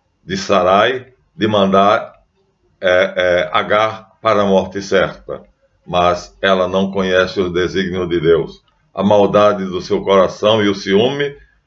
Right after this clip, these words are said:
faz com que ela cometa um pecado grave. Enviar uma mulher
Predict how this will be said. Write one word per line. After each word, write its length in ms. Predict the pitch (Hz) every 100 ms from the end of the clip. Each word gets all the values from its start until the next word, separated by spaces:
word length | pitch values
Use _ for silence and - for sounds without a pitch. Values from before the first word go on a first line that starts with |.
| _
faz 220 | 113 104
com 160 | - 101
que 100 | 101
ela 220 | 101 95
cometa 720 | 90 85 87 95 98 104 104 - _ _ -
um 100 | 95
pecado 440 | 98 95 95 92
grave. 540 | 90 101 82 76 65 62 _ _ _ _ _ -
Enviar 420 | 110 95 104 98
uma 160 | 95 95
mulher 600 | 87 82 95 113 123